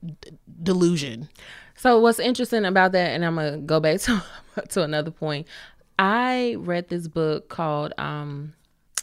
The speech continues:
Speaker 2: oh my gosh, I cannot remember the name of it, but it's by Octa-,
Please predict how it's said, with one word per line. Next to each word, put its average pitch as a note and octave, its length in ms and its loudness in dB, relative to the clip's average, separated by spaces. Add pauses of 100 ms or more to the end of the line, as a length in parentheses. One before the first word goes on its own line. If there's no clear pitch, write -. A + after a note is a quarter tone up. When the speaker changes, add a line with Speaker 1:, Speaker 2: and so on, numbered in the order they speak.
(120)
Speaker 2:
oh F3 60 -4
my E3 140 -2
gosh, D#3+ 360 -4
I F3+ 120 -4
cannot F3+ 380 -4
remember F#3 440 -2
the F#3 140 -2
name F3+ 260 -4
of E3+ 160 -4
it, D#3+ 180 -6 (380)
but G3+ 220 10
it's F#3+ 260 2
by G#3 320 4
Octa-, F#3 460 0